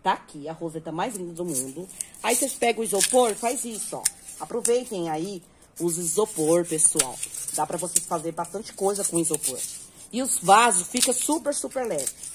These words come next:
ó. Vou fazer assim. Vou colocar aqui o carvãozinho ainda, né? Vocês sabem que eu gosto de fazer essa camadinha, ó.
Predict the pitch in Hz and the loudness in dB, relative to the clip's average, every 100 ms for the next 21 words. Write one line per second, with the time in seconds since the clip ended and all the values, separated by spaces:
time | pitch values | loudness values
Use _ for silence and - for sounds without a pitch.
0 | - 139 123 - - - _ _ - - | -12 -10 -10 -12 -20 -20 _ _ -14 -14
1 | - 180 175 147 143 143 - 180 175 349 | -6 -6 -4 -6 -4 -6 -4 -2 -2 -4
2 | - - - - - - - - _ - | -14 -20 -20 -20 -20 -20 -20 -20 _ -20
3 | - - - 151 226 226 180 - 147 - | -20 -18 -8 6 6 6 -2 -2 -6 -4
4 | 151 - 151 165 226 247 185 170 151 143 | -8 -2 -2 0 -4 -4 -6 -4 -4 -6
5 | 156 247 190 - 175 - 143 139 - 139 | -6 -6 -6 -8 -10 -8 -8 -8 -8 -6
6 | 147 143 - - 165 151 147 151 - 165 | -2 -2 -4 -12 -10 -8 -8 -12 -4 -2
7 | 185 160 139 160 240 | -2 -6 -8 -6 -6